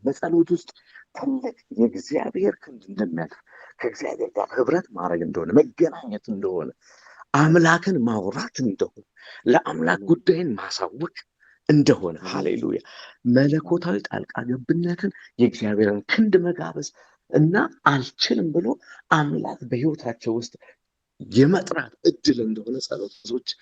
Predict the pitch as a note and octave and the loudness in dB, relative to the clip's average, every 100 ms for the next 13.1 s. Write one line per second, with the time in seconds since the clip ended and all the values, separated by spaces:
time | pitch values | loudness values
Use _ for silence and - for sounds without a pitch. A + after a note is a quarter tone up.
0 | _ _ _ _ A2 A2+ A#2 A2 G2+ G#2+ | _ _ _ _ 2 4 4 4 4 2
1 | G#2+ B2+ C#3+ - G#2 G2+ D3 D#3+ F#3+ - | 2 2 0 0 -2 -2 0 0 0 -4
2 | - - G#3+ D3+ B2+ A#2 C#3 E3+ B2 B2+ | -8 -4 0 2 2 2 2 2 4 4
3 | B2 - D#3 C3 F2 E2+ D#2 - B2+ A#2+ | 2 -4 -6 -4 -4 -4 -6 -2 -2 -2
4 | - - - - - A#2 G#2 E2+ F#2 G#2 | -8 -20 -20 -2 2 4 4 4 4 0
5 | G2 F2+ - C3+ D#3 D3 B2 B2 A2 A#2+ | -2 -4 -6 -2 0 2 2 2 2 2
6 | G#2 F#2+ F#2+ A#2 A#3 F3+ D3+ B2+ - A2 | 2 -2 -4 -4 -2 2 4 4 2 2
7 | G2 - - - - - - F#2 G2 F#2 | 0 -10 -20 -20 -10 -6 -4 -2 -4 -4
8 | G2+ - G2+ G#2 G2 G2+ A2 A2 A2 G2 | -8 -6 -6 -4 -2 -2 0 0 0 0
9 | G2+ G2+ - - _ _ - F#2 F2 E2 | -2 -4 -8 -18 _ _ -4 0 0 0
10 | - A2+ A2 G#2+ G2+ F2 G2 G2 - - | 0 2 2 2 2 0 0 -2 -6 -20
11 | _ F#2 F#2 F#2+ F#2+ - A2 G#2+ A2+ A2 | _ -2 2 4 2 0 -2 0 2 4
12 | A#2 C#3 - E3 D#3+ - G#2+ F#2+ F#2 F2 | 4 4 2 0 0 0 2 2 2 0